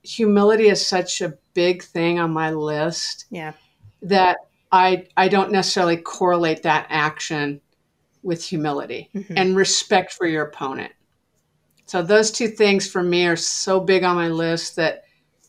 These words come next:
Speaker 1: I don't know.
Speaker 2: Yeah. Well, actually, this,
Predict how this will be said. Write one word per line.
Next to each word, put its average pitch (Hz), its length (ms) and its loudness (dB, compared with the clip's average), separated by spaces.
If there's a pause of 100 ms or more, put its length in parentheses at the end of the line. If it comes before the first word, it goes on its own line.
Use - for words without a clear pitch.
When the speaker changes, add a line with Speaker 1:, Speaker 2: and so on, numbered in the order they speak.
(260)
Speaker 1:
I 156 120 -8
don't 131 120 -10
know. 127 120 -16 (300)
Speaker 2:
Yeah. 170 280 -6 (500)
Well, 247 140 2
actually, 202 720 -2 (440)
this, - 480 -8